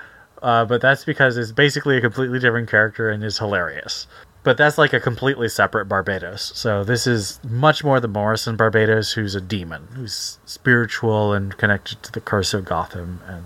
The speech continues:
I'm not into it. But how many stars, how many, how many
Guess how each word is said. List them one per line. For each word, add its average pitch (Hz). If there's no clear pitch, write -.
I'm 123
not 123
into 104
it. 95
But -
how 127
many 160
stars, 147
how 139
many, 160
how 120
many 151